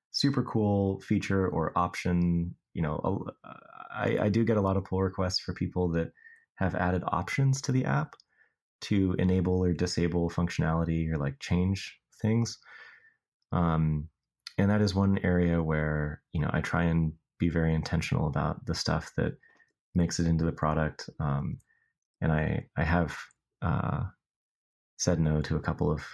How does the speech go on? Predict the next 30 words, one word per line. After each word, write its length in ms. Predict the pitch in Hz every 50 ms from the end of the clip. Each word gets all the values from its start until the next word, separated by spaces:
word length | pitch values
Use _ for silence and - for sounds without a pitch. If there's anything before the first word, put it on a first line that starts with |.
| - - _ _ -
of 140 | 85 80 85
interesting 400 | 92 90 - 87 - - 90 87
pull 160 | - 87 85
requests 420 | 85 82 - - 80 80 - -
that 120 | - - 78
I 80 | 78
just 180 | 76 80 - -
didn't 220 | 87 80 80 76
think 360 | - - 82 80 80 - - -
were 380 | 80 78 78 78 78 78 - _ - _ _ _ _ _ _ _ _ -
sort 180 | - - 87 85
of 140 | - -
broadly 340 | - 82 80 82 82 85 85
applicable 800 | 82 - 82 - - 92 90 87 85 92 101 98 101 101 104 - -
or, 400 | 87 82 80 80 78 78 80 85 -
you 80 | - 87
know, 80 | 80
things 300 | 85 - - 87 87 85
that 100 | - 85
I 60 | 82 80
wanted 300 | 78 80 80 80 80 80
to 160 | - 80 80
have 180 | 80 80 80
to 80 | - -
maintain 560 | 82 80 80 80 - 78 78 78 80 80 80 - - _ _ - - -
for 120 | - - 92
a 60 | 87
long 160 | 87 87 87
time. 360 | 85 - 90 92 98 98 101 - - - - - - - - _ _ _ _ _ _ _ _ _ _ _ -
Um, 500 | 85 82 82 80 78 78 76 76 73 71